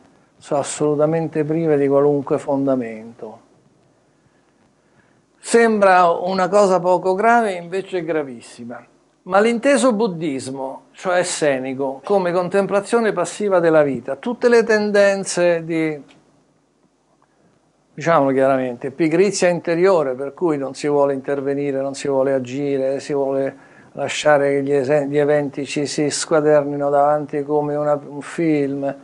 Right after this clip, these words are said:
Tutte queste tendenze sostanzialmente sono tendenze luciferiche, eh, spesso, spesso determinate anche da paure giustificate, però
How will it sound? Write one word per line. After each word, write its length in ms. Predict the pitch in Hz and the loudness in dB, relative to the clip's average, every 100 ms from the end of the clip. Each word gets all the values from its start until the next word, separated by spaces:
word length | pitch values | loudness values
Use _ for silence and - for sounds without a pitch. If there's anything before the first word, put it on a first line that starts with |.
| - _ _ | -20 _ _
Tutte 280 | - 214 196 | -16 -2 2
queste 340 | 190 180 185 | 2 0 -2
tendenze 800 | 165 170 170 165 139 135 - 151 | 0 0 4 4 2 -2 -8 -8
sostanzialmente 920 | - 165 - 185 175 196 208 226 196 | -8 -8 -4 -4 -2 -2 -2 -4 -4
sono 200 | 143 160 | -4 -6
tendenze 540 | 151 151 147 156 151 147 | -6 -6 -2 -4 -4 -4
luciferiche, 1040 | 147 - 160 170 139 123 123 123 117 - _ _ _ _ _ _ _ _ | -4 -4 -4 0 0 0 -4 -8 -10 -14 _ _ _ _ _ _ _ _
eh, 1000 | 147 143 143 135 135 135 131 127 - - - - - | -10 -6 -4 -4 -6 -6 -8 -12 -18 -20 -20 -20 -20
spesso, 640 | - - 185 180 - 165 151 | -20 -2 0 0 0 -2 -2
spesso 540 | - 156 156 - 160 | -2 -2 -2 0 2
determinate 760 | 147 135 139 139 143 151 147 147 | 2 0 0 -2 0 0 2 2
anche 300 | 151 - 147 | 2 0 2
da 180 | 147 | 4
paure 380 | 139 151 170 156 | 4 2 2 -2
giustificate, 840 | 139 151 - 151 165 160 143 127 123 | -4 -6 -6 -4 0 2 2 0 -6
però 460 | - 196 147 - | 0 2 2 0